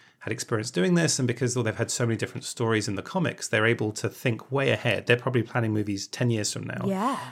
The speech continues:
Speaker 1: saying this character will eventually become that character who will eventually do this and we'll need this, so we'll set that up. And so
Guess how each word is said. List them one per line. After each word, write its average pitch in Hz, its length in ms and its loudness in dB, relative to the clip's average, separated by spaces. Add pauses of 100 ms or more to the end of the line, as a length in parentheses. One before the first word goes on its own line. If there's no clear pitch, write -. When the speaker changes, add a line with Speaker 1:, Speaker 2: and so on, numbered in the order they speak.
Speaker 1:
saying 104 400 0
this 120 160 4
character 110 360 0
will 101 100 0
eventually 110 380 -2
become 101 280 -2
that 170 140 4
character 113 380 -4
who 120 120 -4
will 110 100 0
eventually 110 300 -6
do 101 140 -2
this 147 280 4
and 113 280 -2
we'll 110 100 0
need 123 280 6
this, 113 240 4
so - 220 -2
we'll 104 360 -2
set - 240 0
that 107 160 0
up. 101 220 -4
And 107 180 -8 (840)
so 120 520 6